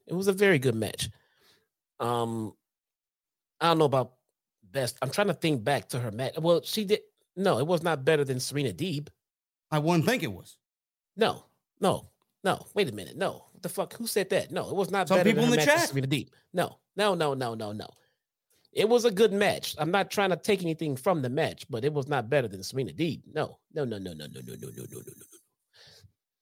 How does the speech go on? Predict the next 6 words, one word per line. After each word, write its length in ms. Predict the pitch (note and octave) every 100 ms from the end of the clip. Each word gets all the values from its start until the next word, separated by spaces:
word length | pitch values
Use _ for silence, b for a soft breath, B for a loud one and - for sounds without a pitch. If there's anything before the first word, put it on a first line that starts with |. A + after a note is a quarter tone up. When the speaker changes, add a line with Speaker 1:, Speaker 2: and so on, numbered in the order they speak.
| _ _ _
Speaker 1:
Not 180 | A#2 B2
at 100 | E2
all. 260 | D2 G#1 - _ _ _ _
But, 260 | D3 B2+ - _ -
but, 320 | A#2+ B2+ - _ _ _ _ -
again, 400 | A#2+ D3 F#2+